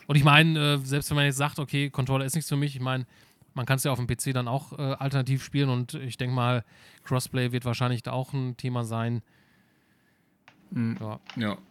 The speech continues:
Speaker 2: Ja, gut, das gehe ich von aus, dass das möglich ist. Das stimmt schon. Ja. Aber das war halt ursprünglich die, die Version oder die Idee, warum ich dann einfach mal gesagt hab, „Komm, ich probier's noch mal auf dem P C.“ Und ich muss auch sagen, ähm, dass es mir zumindest, ähm, als ich jetzt den ersten angefangen hab, ein bisschen einfacher gefallen ist.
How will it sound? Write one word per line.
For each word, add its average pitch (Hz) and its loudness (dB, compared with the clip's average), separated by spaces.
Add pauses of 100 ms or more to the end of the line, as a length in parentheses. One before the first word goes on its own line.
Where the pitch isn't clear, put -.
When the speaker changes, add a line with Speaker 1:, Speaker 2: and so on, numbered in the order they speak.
(240)
Speaker 2:
Ja, 110 0
gut, 107 0
das 107 -6
gehe 117 -6
ich 101 -6
von 107 -6
aus, 104 -6
dass 117 -8
das 107 -8
möglich - -10
ist. - -14 (240)
Das 120 -16
stimmt - -10
schon. - -14 (280)
Ja. - -16
Aber 127 4
das 123 2
war 131 8
halt 131 4
ursprünglich 131 0
die, 127 4
die 127 4
Version 127 6
oder 117 2
die 120 4
Idee, 123 2 (340)
warum 123 10
ich 135 8
dann 139 10
einfach 143 4
mal 147 8
gesagt 135 6
hab, 117 2
„Komm, 151 2
ich 139 -2
probier's 131 2
noch 147 2
mal 127 0
auf 120 -2
dem 123 -6
P 127 0
C.“ 135 2
Und 127 4
ich 110 -6
muss 135 -2
auch - -10
sagen, 135 -2 (760)
ähm, 113 4
dass 117 4
es - 0
mir 131 6
zumindest, 127 2
ähm, 104 -6
als 113 -4
ich 120 -4
jetzt - -2
den 120 0
ersten 117 -2
angefangen 139 2
hab, 135 4
ein 117 0
bisschen 143 4
einfacher 131 0
gefallen 101 -4
ist. - -8